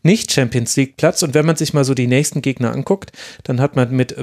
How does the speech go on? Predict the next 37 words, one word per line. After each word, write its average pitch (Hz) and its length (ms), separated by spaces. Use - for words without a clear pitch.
Werber, 165 560
Werder 151 720
und 127 200
Stuttgart 180 580
jetzt - 300
zwei 131 180
Gegner, 139 380
gegen 123 320
die 131 100
man 123 160
vielleicht 123 380
weiter 170 240
seine 143 260
Siegesserie 135 560
ausbauen 120 480
kann, 131 240
eventuell. 120 640
Und 123 200
dann 127 260
mit 123 280
Leipzig, 123 460
Union, 123 400
Dortmund 180 400
und 139 240
Wolfsburg 135 560
innerhalb 123 400
von 117 160
vier 131 240
Spieltagen 120 680
drei 117 280
der 117 140
direkten 120 580
Konkurrenten. 113 720
Also 110 280
wenn 147 220
die 156 200
Eintracht 139 560